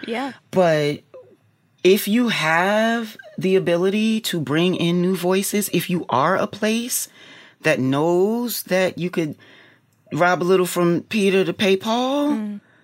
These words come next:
Speaker 2: it's incumbent upon you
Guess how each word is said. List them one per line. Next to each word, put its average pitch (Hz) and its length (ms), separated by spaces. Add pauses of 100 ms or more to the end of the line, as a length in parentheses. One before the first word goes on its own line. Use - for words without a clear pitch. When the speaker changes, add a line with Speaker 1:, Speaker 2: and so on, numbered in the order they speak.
(400)
Speaker 2:
it's 190 560
incumbent 196 920 (640)
upon 156 560
you 131 540